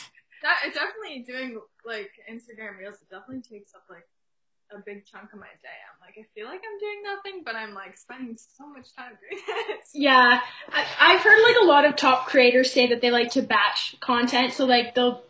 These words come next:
Speaker 2: do one day and they'll just film ten reels, but they'll change outfits and stuff, so it looks like it's different days, but it's supposed to
Speaker 1: Yeah.
Speaker 2: be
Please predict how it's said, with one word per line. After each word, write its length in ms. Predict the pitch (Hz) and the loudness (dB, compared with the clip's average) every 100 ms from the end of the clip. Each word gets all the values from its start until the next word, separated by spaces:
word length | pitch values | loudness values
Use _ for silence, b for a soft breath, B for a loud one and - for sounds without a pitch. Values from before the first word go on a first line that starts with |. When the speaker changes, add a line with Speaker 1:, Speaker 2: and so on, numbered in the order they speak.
| _ | _
Speaker 2:
do 180 | 285 254 | -2 -2
one 300 | 226 277 247 | -2 -2 0
day 220 | 233 220 | 0 -2
and 120 | 220 | -4
they'll 100 | 220 | -6
just 320 | 233 240 - | -6 -10 -8
film 280 | - 233 226 | -6 -6 -6
ten 320 | - 247 233 | -4 -4 -4
reels, 400 | 214 220 208 196 - | -4 -4 -6 -10 -10
but 200 | 233 - | -10 -4
they'll 140 | 262 254 | -2 0
change 260 | 269 254 | 0 0
outfits 380 | 233 240 240 247 | 2 0 0 -2
and 120 | 254 | -2
stuff, 220 | 254 240 233 | -2 -2 -2
so 80 | 214 | -6
it 40 | |
looks 140 | 226 | -4
like 120 | 247 233 | -4 -4
it's 160 | 220 | -6
different 280 | 226 220 226 | -8 -8 -4
days, 320 | 220 214 208 - | 0 0 -2 -6
but 200 | 208 208 B B B B | -6 -6 B B B B
it's 120 | - - | -20 -6
supposed 220 | 247 247 | -6 -4
to 40 | 240 | -4
Speaker 1:
Yeah. 120 | 233 | -2
Speaker 2:
be 140 | 214 | -2